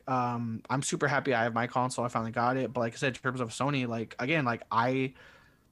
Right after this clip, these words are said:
how many state of plays, how many E threes, including the one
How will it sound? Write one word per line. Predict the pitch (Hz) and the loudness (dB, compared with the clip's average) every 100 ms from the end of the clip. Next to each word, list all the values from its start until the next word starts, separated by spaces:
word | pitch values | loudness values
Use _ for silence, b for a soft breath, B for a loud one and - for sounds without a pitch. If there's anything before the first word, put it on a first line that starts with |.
| _ _ _ - | _ _ _ -8
how | - 147 | 0 2
many | 165 156 | 2 2
state | 151 | 2
of | 147 | 0
plays, | - 127 131 127 127 - - | 2 2 2 0 -2 -10 -6
how | - 131 | 0 2
many | 143 | 2
E | 139 | 0
threes, | 127 120 127 120 123 | 0 0 0 0 -4
including | 127 139 | -2 0
the | |
one | 127 | 0